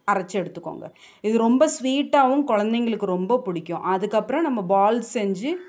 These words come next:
சாதா வடைக்கு எப்படி பண்ணுவோமோ அந்த மாதிரி தட்டி வச்சுட்டு நல்லா எண்ணெயை காய வச்சுக்கோங்க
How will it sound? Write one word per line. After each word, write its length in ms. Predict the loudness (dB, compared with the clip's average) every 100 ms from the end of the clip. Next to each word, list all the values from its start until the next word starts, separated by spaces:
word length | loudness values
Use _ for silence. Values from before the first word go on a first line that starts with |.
| 0
சாதா 320 | 2 4 2 2
வடைக்கு 320 | 2 0 -2 -6
எப்படி 200 | -6 -8
பண்ணுவோமோ 360 | -6 -6 -6 -4
அந்த 160 | -4 -4 -4
மாதிரி 160 | -6 -6
தட்டி 340 | -6 -6 -12 -8
வச்சுட்டு 380 | -8 -10 -12 -8 -8 -10 _ _ _ _ _ _ -2
நல்லா 300 | 2 4 4 4 2
எண்ணெயை 320 | 2 2 0 0 2
காய 240 | 2 2 0
வச்சுக்கோங்க 480 | -4 -8 -8 -6